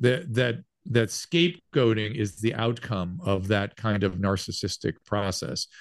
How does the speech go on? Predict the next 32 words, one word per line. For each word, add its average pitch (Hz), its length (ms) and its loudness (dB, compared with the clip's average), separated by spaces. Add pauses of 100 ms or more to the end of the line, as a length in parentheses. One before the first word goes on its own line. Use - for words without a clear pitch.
(340)
And, 101 440 -4
uh, 98 200 0
I 98 100 -4
just - 320 -6
think 110 160 -10
we're 107 80 -2
gathering 107 480 -4
in 107 100 -6
these, 104 240 -2
again, 117 280 -4
orgiastic 104 640 -2
scapegoating, 98 720 -4
and 92 220 -6 (340)
it's, - 380 0
it's 117 160 2
guillotines. - 760 -2
We, 107 200 4
we, 110 280 2
we 110 140 6
are 104 140 4
discharging 123 960 0
our 110 180 -4
narcissistic 110 640 -4
rage 110 440 2 (280)
by 98 260 -2 (140)
uniting 117 680 2
with 101 180 -6
scapegoating 101 640 -2
f-, - 100 -12 (320)
experiences, - 680 -2 (100)
scapegoating 92 500 -2
phenomenon. 80 440 -6